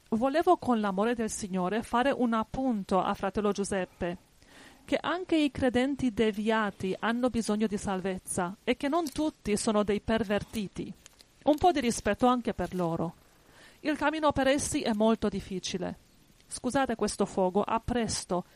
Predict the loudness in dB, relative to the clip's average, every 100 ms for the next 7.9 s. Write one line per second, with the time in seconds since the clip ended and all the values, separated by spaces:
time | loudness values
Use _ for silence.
0 | -20 -2 4 6 6 2 2 0 0 -2
1 | -2 -4 -4 -4 -4 -6 -2 0 0 0
2 | -2 -2 -4 0 0 2 -2 0 -2 -2
3 | -6 -4 -6 -6 -6 -8 -6 -8 -8 -20
4 | -20 -20 -20 -20 -20 -20 -20 -20 -4 0
5 | 2 2 4 4 4 4 2 4 4 4
6 | 0 0 0 0 -2 -2 -2 -2 -6 -2
7 | 0 0 0 0 0 -2 -6 -4 -6